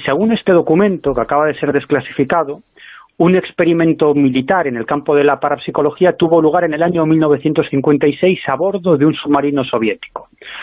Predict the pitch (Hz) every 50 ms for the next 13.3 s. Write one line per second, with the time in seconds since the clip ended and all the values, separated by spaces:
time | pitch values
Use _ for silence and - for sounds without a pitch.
0 | - - - - - 151 135 151 170 156 - 160 151 151 151 - 156 143 143 139
1 | - _ - 139 127 135 135 170 170 190 214 214 202 - - 202 185 143 143 139
2 | 135 127 127 120 113 107 - - - 135 131 127 127 127 - 175 147 - - 139
3 | 123 - - 127 117 113 107 117 - _ _ - 120 110 107 104 107 - - 123
4 | 139 170 190 185 _ 196 - _ 180 175 175 _ - - - - - - _ -
5 | - 120 - 123 113 120 127 135 139 127 131 127 123 120 117 - - 143 120 117
6 | 120 - _ _ 156 151 135 127 - _ - 143 143 139 123 123 123 123 127 127
7 | 131 135 160 190 202 196 - _ _ _ _ - - - - - - _ - 131
8 | 143 143 139 139 127 - 175 175 180 175 156 - 175 160 160 147 147 143 - _
9 | - - - - 180 156 147 143 127 131 139 131 - 143 135 143 143 143 131 131
10 | 151 139 _ 190 196 190 185 151 139 143 139 131 127 131 156 156 160 156 143 127
11 | 127 120 113 104 95 90 92 95 - - _ _ _ _ _ _ _ _ _ _
12 | _ _ _ _ - - _ _ _ _ - 185 190 190 165 - - 165 160 160
13 | 175 190 185 143 117 104